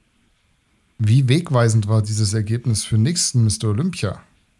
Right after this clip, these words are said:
Der Abstand auf Ramon, der ist nicht geringer geworden. Wesley ist da kurz im Dampflok-Modus vorbeigezogen. Man kann fast schon von Glück sprechen, dass noch die Arnold Classic U K kommt, wo Urs nachliefern kann, oder?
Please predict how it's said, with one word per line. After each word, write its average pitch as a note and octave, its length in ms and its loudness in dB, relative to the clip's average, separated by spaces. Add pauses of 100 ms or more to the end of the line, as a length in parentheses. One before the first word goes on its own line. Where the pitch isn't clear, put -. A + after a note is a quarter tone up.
(180)
Der A#2 200 -2
Abstand E3 420 0
auf B2+ 200 -4
Ramon, E3+ 500 2 (480)
der A2 100 -6
ist C3 220 4
nicht C#3+ 180 2
geringer A#2 340 4
geworden. F#2 440 -4 (480)
Wesley C3 360 4
ist C3+ 140 2
da C#3 80 4
kurz C#3+ 280 0
im B2+ 120 4
Dampflok-Modus C3 680 2
vorbeigezogen. D#3 880 0 (240)
Man B2 200 2
kann - 220 -2
fast - 280 -2
schon D3 180 2
von A2+ 220 0
Glück G#3+ 240 0
sprechen, C#3 440 0
dass B2+ 200 0
noch C3+ 120 0
die C3 140 0
Arnold B2 280 2
Classic A2 380 0
U G2+ 60 -2
K D3+ 200 0
kommt, C3 260 2
wo A2+ 100 2
Urs B2 240 0
nachliefern A#2 540 0
kann, F#2+ 180 -4
oder? D3+ 260 -2